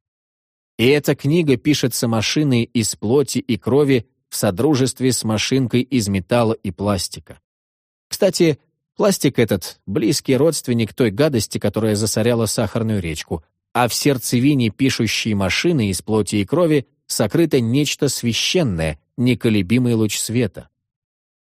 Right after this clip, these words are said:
В сердцевине каждого, кто слушает эту аудиокнигу, тот же неколебимый луч света. Только что прозвенел звонок в моей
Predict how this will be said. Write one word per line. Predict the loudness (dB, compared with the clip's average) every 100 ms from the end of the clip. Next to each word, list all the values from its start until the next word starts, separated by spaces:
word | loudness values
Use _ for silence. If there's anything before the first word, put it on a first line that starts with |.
| -8
В |
сердцевине | 0 0 2 0 2 2 0
каждого, | 0 2 2 0 -4 -6
кто | -2 0
слушает | 0 0 0 2 0 0
эту | -2 0 -2
аудиокнигу, | 0 0 0 0 0 -2 2 0 0 _ _ _
тот | 2 2
же | 2 0
неколебимый | 0 -2 0 0 2 0 0
луч | 0 -2
света. | -6 -8 -8 -8 -10 -20 _ _ _ _ _ _ _ _ _ -2
Только | 0 2 0
что | 2 -2
прозвенел | 2 0 0 0 0 0
звонок | 0 0 0 -4 -10
в | -6
моей | 0 2 2